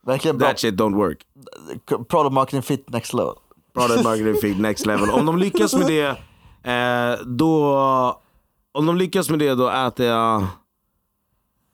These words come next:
Speaker 2: Då äter jag min sko. Ha, nej, men om de lyckas med det, I don't know what to do with myself. Då
Speaker 1: Ja, då får
Speaker 2: tror
Speaker 1: du
Speaker 2: jag inte,
Speaker 1: slu-, då
Speaker 2: då
Speaker 1: får du
Speaker 2: tror jag på
Speaker 1: sluta.
Speaker 2: världen en procent mindre.
Speaker 1: Då får du sluta äta vinäger.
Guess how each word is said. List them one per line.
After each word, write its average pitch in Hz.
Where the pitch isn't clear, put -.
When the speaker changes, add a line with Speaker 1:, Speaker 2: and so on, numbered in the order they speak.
Speaker 2:
Då 95
äter 117
jag 110
min 107
sko. 104
Ha, 92
nej, 98
men 104
om 113
de 123
lyckas 135
med 117
det, 117
I 113
don't 113
know 110
what 98
to 95
do 98
with 73
myself. 73
Då -
Speaker 1:
Ja, -
då -
får 120
Speaker 2:
tror -
Speaker 1:
du -
Speaker 2:
jag -
inte, 165
Speaker 1:
slu-, -
då 143
Speaker 2:
då -
Speaker 1:
får 165
du 165
Speaker 2:
tror 190
jag 156
på 151
Speaker 1:
sluta. 151
Speaker 2:
världen 139
en 131
procent 117
mindre. 107
Speaker 1:
Då 135
får 123
du 110
sluta 76
äta 60
vinäger. 64